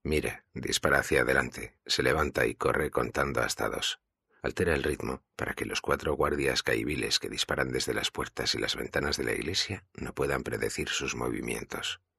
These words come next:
Oye el helicóptero aproximándose. Los heridos ya han partido. Tardarán al menos treinta minutos en volver a por ellos.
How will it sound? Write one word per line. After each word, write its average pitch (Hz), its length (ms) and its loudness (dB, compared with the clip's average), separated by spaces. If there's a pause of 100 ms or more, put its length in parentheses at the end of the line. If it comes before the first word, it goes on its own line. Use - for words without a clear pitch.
(400)
Oye 76 280 4
el 67 80 0
helicóptero 69 560 -2
aproximándose. - 1000 -2 (280)
Los 60 260 4
heridos 62 480 4
ya 57 180 0
han 58 80 -2
partido. - 480 -2 (720)
Tardarán 69 440 4
al 80 140 4
menos 92 280 4
treinta 85 340 2
minutos 85 400 2
en 71 80 0
volver 58 260 2
a - 80 0
por 57 140 -2
ellos. - 420 -2